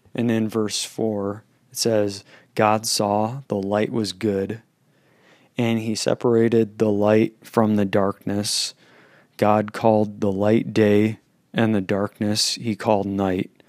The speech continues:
And there was evening, and there was morning,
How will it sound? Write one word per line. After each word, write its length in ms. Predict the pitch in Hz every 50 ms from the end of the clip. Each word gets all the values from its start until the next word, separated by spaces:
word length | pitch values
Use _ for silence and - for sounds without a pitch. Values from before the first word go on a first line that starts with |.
| _ _ _ _ _ -
And 200 | - 113 110 107
there 120 | 104 107
was 240 | 107 107 101 95 -
evening, 600 | - - 117 117 120 135 139 139 139 143 143 123 _ _ _ - - - - _ -
and 140 | 113 107
there 100 | 104 104
was 180 | 101 101 101 95
morning, 680 | 104 104 101 101 101 98 92 92 92 92 95 101 101